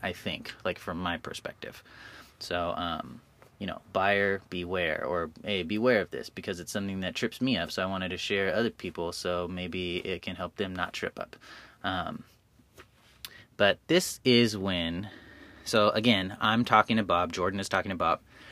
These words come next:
and I'm trying to express to Bob an idea, and he's not getting it.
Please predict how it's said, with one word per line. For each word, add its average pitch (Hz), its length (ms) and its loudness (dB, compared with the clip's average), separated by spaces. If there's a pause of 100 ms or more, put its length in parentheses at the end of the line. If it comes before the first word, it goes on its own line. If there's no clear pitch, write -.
(400)
and 95 460 -2 (180)
I'm 117 380 6
trying 117 460 6
to 110 480 2
express - 640 4
to 127 120 4
Bob 104 560 6
an 101 100 -2
idea, 101 640 2 (480)
and 101 500 0 (880)
he's 123 220 4
not 107 240 6
getting 78 240 0
it. - 140 -8